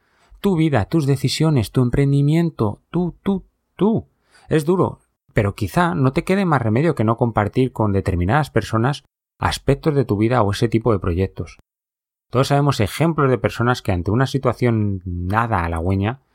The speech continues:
o con todas las personas en su contra han salido adelante. ¿Por qué? Porque decidieron que ellos eran los responsables de su vida y con esa mentalidad emprendedora lucharon por aquello que realmente querían. Como te acabo de decir antes,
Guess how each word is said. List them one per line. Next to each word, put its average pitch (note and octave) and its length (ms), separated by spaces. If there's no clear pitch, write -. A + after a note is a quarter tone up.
o F2+ 100
con F2 140
todas C#3+ 220
las A#2+ 140
personas G#2 440
en F#2 60
su F#2+ 140
contra G2 300
han A#2 60
salido G2 260
adelante. E2+ 440
¿Por F#2+ 160
qué? D3+ 280
Porque G#2 240
decidieron G#2 520
que G2 220
ellos B2+ 420
eran A2 260
los G#2 120
responsables G2 540
de F#2+ 80
su F2 140
vida E2+ 300
y G#2 100
con G#2+ 160
esa C#3+ 260
mentalidad G#2 720
emprendedora G2+ 680
lucharon G2+ 640
por G2 140
aquello G2 300
que - 80
realmente F2+ 400
querían. D#2 360
Como G#2 220
te G#2 80
acabo C3+ 280
de C3 120
decir A#2 280
antes, A#2+ 460